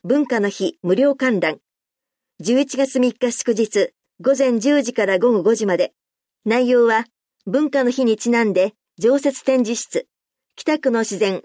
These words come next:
歴史、文化を紹介し、当時の人々の暮らしぶりを実感できる展示の観覧料が無料です。また、当日は、北区飛鳥山博物館、秋季企画展、北区貝塚物語、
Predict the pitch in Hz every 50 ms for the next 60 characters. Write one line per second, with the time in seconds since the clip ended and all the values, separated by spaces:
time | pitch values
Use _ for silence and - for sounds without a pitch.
0 | _ _ - 202 202 - - - - 262 240 214 277 285 269 262 226 208 226 -
1 | 220 208 202 - 196 196 196 196 - 190 196 214 - _ _ _ _ _ _ _
2 | - 285 294 294 262 247 233 226 233 - - 285 254 269 262 269 240 214 208 -
3 | 220 233 240 247 - 233 214 233 233 226 220 220 185 - - 202 196 - - 269
4 | 269 262 254 262 262 262 277 247 233 - 208 202 208 196 196 202 190 196 185 -
5 | - - 240 247 254 247 262 262 240 196 202 202 190 185 185 196 - - _ 175
6 | 175 180 208 208 196 170 196 247 - - - _ _ _ _ _ _ _ _ _
7 | _ - 233 240 - 233 233 226 - _ _ 240 254 269 240 254 254 254 254 247
8 | 240 240 240 - _ _ _ _ _ - - 277 277 269 - 233 214 - - 196
9 | - - - 285 277 277 277 269 254 254 254 - 269 262 262 262 - - 202 175
10 | 175 220 - _ _ _ _ _ - - 294 294 277 - - - - - 262 254
11 | - - - 180 160 - - _ _ _ _ _ _ _ _ _ _ - - 285
12 | 277 277 - 208 170 - - - 247 269 269 269 262 - 269 254 254 254 254 247
13 | 240 233